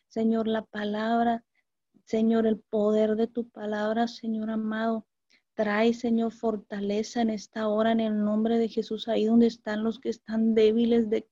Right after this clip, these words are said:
enfermos de covid, Señor. Declaramos toda persona que se haya contagiado. Hablamos que el poder de tu fuerza, Señor,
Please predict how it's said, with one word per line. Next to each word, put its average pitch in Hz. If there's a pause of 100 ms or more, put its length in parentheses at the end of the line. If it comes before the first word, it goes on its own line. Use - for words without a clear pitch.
(180)
enfermos 220
de 226 (180)
covid, 208
Señor. 226 (480)
Declaramos 214
toda 214
persona 233
que 240
se 220
haya 220
contagiado. 226 (380)
Hablamos 214
que 240
el 233
poder 208
de 226 (100)
tu 233
fuerza, 220
Señor, 220